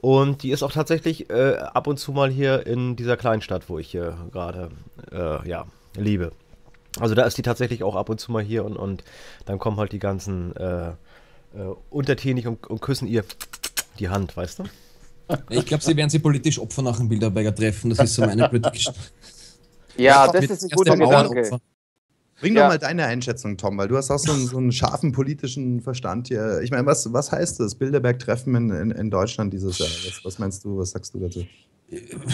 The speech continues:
Speaker 2: Ich weiß nicht, wie es, also die Location, sag ich, ist relativ egal. Das ist halt immer,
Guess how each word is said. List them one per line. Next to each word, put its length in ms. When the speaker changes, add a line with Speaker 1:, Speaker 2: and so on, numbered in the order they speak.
Speaker 2:
Ich 240
weiß 220
nicht, 120
wie 140
es, 400
also 200
die 80
Location, 460
sag 120
ich, 80
ist 160
relativ 580
egal. 500
Das 120
ist 120
halt 120
immer, 380